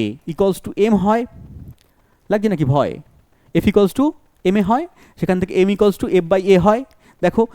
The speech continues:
এবার মান তুমি যদি বসিয়ে দাও এখানে, এটা মানে হচ্ছে বল, প্রযুক্ত বল, F মানে প্রযুক্ত বল, আর এ মানে হচ্ছে ত্বরণ, এ মানে হচ্ছে ত্বরণ, আর এখানে এম মানে হচ্ছে ভর। তাহলে ভর মানে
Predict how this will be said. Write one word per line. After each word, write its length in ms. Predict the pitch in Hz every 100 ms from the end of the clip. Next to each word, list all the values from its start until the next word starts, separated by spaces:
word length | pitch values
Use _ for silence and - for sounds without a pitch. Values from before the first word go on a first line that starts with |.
| -
এবার 140 | 170 151
মান 140 | 190 214
তুমি 100 | 208 202
যদি 100 | 196 170
বসিয়ে 260 | 165 185 175
দাও 100 | 160 151
এখানে, 240 | 160 143 131 - - -
এটা 120 | 180 180
মানে 120 | 175
হচ্ছে 220 | 156 - 151 120
বল, 200 | 151 202 220 214 _ _
প্রযুক্ত 380 | 160 160 180 - 165 139
বল, 160 | 175 196 170 175
F 20 | - 160
মানে 140 | 147 135
প্রযুক্ত 360 | 151 147 175 - 156 131
বল, 180 | 233 233 247 _ _ -
আর 100 | 127 -
এ 20 | 220
মানে 140 | 208 202 175
হচ্ছে 200 | - 160 -
ত্বরণ, 260 | 190 240 247 202 - - -
এ 20 | 185
মানে 120 | 190 180
হচ্ছে 180 | 170 - 147
ত্বরণ, 260 | 170 208 247 233 - _
আর 80 | 123 135
এখানে 220 | - 151 147 - - - 190
এম 80 | 196
মানে 120 | 180 175
হচ্ছে 200 | 160 - 147
ভর। 160 | 165 226 233 - - -
তাহলে 160 | 147 135 -
ভর 200 | 165 269 277
মানে 120 | 262